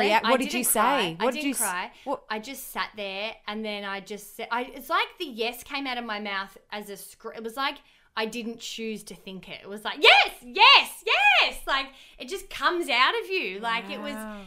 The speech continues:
Speaker 2: so crazy. And then they all started screaming. Everybody lost it. Um, and it was just, yeah, it was crazy. It was,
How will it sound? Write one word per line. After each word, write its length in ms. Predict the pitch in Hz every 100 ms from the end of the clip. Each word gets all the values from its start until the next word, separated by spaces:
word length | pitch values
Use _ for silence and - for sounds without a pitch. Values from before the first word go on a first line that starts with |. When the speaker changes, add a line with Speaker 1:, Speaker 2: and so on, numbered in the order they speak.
| 190
Speaker 2:
so 380 | - - 302 392
crazy. 720 | 403 247 214 220 208 233 269 -
And 220 | 254 269
then 320 | 262 254 247
they 520 | 214 226 240 247 247 233
all 360 | 220 226 233
started 720 | 226 - 208 202 220 226 226 180
screaming. 1200 | - - - 185 196 202 214 233 233 240 233 233
Everybody 460 | 226 247 233 226
lost 420 | 190 196 214 - -
it. 260 | 220 208 - - - - -
Um, 440 | 220 208 196 185 - _
and 440 | 226 226 226 220 - - - - -
it 120 | 254
was 220 | 277 226
just, 560 | - 294 339 - - - _ -
yeah, 360 | 254 247 208
it 80 | 247
was 160 | 240 240
crazy. 580 | 240 254 294 240 170
It 100 | -
was, 380 | 247 240 220 -